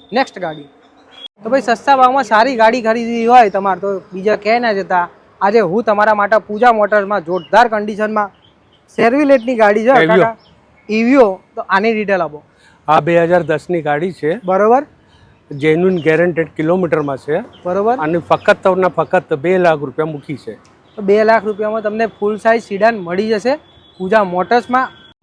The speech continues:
Speaker 1: તો બધી જ ગાડીઓની માહિતી લેવા માટે તમે સ્ક્રીન ઉપર આલેલા નંબર પર કોન્ટેક્ટ કરીને વાત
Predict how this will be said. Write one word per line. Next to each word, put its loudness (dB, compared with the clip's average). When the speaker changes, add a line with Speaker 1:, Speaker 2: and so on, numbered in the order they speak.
Speaker 1:
તો -18
બધી -10
જ -14
ગાડીઓની -8
માહિતી -10
લેવા -8
માટે -6
તમે -10
સ્ક્રીન -12
ઉપર -10
આલેલા -8
નંબર -12
પર -12
કોન્ટેક્ટ -12
કરીને -8
વાત -10